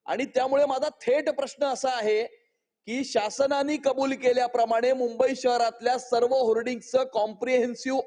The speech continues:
ऑडिट हे किती दिवसामध्ये पूर्ण करणार आणि त्याचा रिपोर्ट किती दिवसामध्ये सादर करणार, हा माझा थेट दुसरा प्रश्न आहे, अध्यक्ष महाराज.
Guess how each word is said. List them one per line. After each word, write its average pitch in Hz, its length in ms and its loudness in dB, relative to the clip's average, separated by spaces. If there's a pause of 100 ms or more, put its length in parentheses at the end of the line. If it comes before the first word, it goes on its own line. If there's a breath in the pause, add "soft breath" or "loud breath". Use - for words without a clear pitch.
ऑडिट 247 420 0 (640)
हे 240 200 4 (300)
किती 320 400 4
दिवसामध्ये 277 800 2
पूर्ण 247 380 0
करणार 226 440 -2
आणि 240 260 -2
त्याचा 240 400 0
रिपोर्ट 254 400 2 (120)
किती 311 280 0
दिवसामध्ये 247 540 0
सादर 240 300 -2
करणार, 233 320 0
हा 233 100 0
माझा 220 220 0
थेट 220 220 2
दुसरा 208 220 0
प्रश्न 185 240 -4
आहे, 143 80 0
अध्यक्ष 120 220 -8
महाराज. 98 240 -12